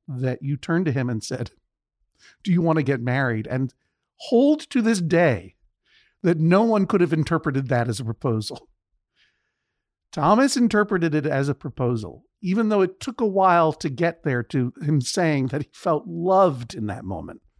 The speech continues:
There is evidence enough that he felt that his life was moving into a new state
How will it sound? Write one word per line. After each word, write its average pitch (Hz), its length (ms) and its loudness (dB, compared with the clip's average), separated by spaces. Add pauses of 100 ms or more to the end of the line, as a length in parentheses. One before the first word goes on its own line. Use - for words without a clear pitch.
(560)
There 151 220 2
is 147 200 0
evidence 208 520 2
enough 151 300 -2
that 139 100 -4
he 123 80 -4
felt 151 360 -2
that 113 100 -8
his 127 180 -4
life 131 340 -2
was 113 160 -4
moving 143 400 0
into 131 300 -4
a 104 80 -4
new 233 360 0
state 175 480 -4